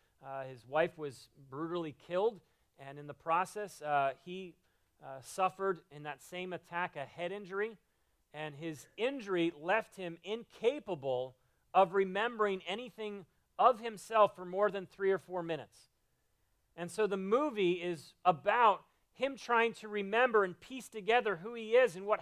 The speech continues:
happened to him. And so he's tattooing himself and writing on himself, and he's got Post-it notes everywhere because he can't remember anything more than three minutes. And one of the scenes in the movie, Leonard says this, "You see,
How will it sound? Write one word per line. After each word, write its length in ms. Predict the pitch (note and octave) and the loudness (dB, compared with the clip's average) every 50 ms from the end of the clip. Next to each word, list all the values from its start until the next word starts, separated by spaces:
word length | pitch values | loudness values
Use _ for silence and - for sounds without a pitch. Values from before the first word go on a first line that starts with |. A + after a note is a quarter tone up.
| - - | -2 -4
happened 360 | - A#3+ B3 A3+ - G3+ F3 - - | 0 0 0 0 -2 -12 -14 -14 -16
to 60 | E3 | -18
him. 200 | C#3 C3 A2+ F#2+ F#2+ _ _ _ _ _ _ _ _ _ _ _ _ | -16 -16 -18 -18 _ _ _ _ _ _ _ _ _ _ _ _ _
And 140 | - F#3 F3+ | -14 -14 -4
so 140 | - A3+ A3 | 2 4 4
he's 180 | G#3+ G#3+ F3 | 4 2 -2
tattooing 640 | - - A3 B3 A3+ - _ - - C#4 C#4 C4+ B3 | -8 -4 -2 -2 -2 -2 _ -14 -10 -8 -8 -6 -4
himself 420 | A3 G3+ F3+ - - G3+ F#3 E3+ D3 | -6 -6 -6 -4 0 0 0 0 0
and 160 | F3+ F3 E3+ | -10 -2 8
writing 340 | G3+ A#3 C4+ C4 C4 A#3 G#3 | 8 8 8 8 4 -2 -2
on 120 | G3 F#3 | -2 -2
himself, 380 | F3+ E3+ - - F#3+ F3+ E3 - | -2 -8 -8 -2 0 0 0 0
and 80 | F3+ | -6
he's 100 | F#3 E3 | -12 2
got 240 | - A#3 G#3 - _ | 4 4 4 4 _
Post-it 420 | - - C4 C4+ A3+ - A3+ G3+ | 4 4 4 4 4 -2 -10 -6
notes 300 | F#3 G3 G3 F#3+ - - _ _ G3 | 0 2 2 2 2 -6 _ _ 2
everywhere 560 | G#3+ B3+ B3 B3+ G#3 E3+ D3+ D3 D3 D#3+ D#3 - _ _ _ _ | 2 2 4 2 0 2 4 2 2 2 0 -4 _ _ _ _
because 300 | - A3+ - - A#3+ A3+ | -8 -8 0 2 2 2
he 100 | G3+ B3 | 2 -4
can't 280 | F#3 - B3 C#4 C#4+ B3+ | -6 -2 0 0 0 0
remember 460 | B3 B3 A3+ A#3+ C4 C4+ B3 A#3+ A3 F#3 G#3 | -2 -2 2 2 2 6 6 6 4 4 0
anything 420 | A#3 B3 B3+ - - A#3 A3+ G3 F3 _ F#3 | -10 -10 -12 -8 -10 -10 -10 -10 -18 _ -8
more 360 | F#3+ G#3 A3+ A3+ A3+ G#3 - - _ _ _ _ | 0 6 8 8 8 6 4 -4 _ _ _ _
than 140 | F#3+ G3 F#3 | -10 -10 -10
three 260 | _ - G#3 G#3 G3+ | _ -4 -2 -2 -2
minutes. 400 | F#3+ G3 F#3 D3+ A2+ - - - | 0 -2 -4 -4 -6 -10 -18 -18
And 120 | D#3 D3+ | -18 -14
one 160 | D3+ F#3 G#3 | -4 -2 -2
of 100 | G#3+ G#3 | 0 0
the 60 | F#3+ E3+ | -2 -6
scenes 340 | - - G#3+ G3 G3+ E3+ | -8 -8 -10 -10 -8 -10
in 80 | G#3 F#3+ | -10 -8
the 60 | F#3+ | -8
movie, 440 | F3 E3+ F3+ F#3+ F3 D#3 E3 D#3+ - _ _ _ _ _ _ _ _ _ _ _ _ _ _ _ _ _ _ _ _ _ _ _ _ _ _ | -4 2 2 2 2 2 -2 -4 -4 _ _ _ _ _ _ _ _ _ _ _ _ _ _ _ _ _ _ _ _ _ _ _ _ _ _
Leonard 460 | D#3 F#3+ A3+ A#3+ G#3 F3 E3 E3 E3 - - | 4 6 6 8 8 6 6 4 2 -4 -14
says 300 | - - F#3+ F3+ D3+ C3+ | -2 0 0 0 0 0
this, 440 | F3 F#3 D3+ A#2 - - - - _ _ _ _ _ | 0 0 0 0 -4 -12 -20 -20 _ _ _ _ _
"You 160 | - D#3+ F#3+ F3+ | -4 -2 -2 -2
see, 600 | - - - - D4+ B3+ F#3 E3 D#3+ D#3+ D#3+ | -2 -8 -12 -4 2 2 2 2 2 -4 -10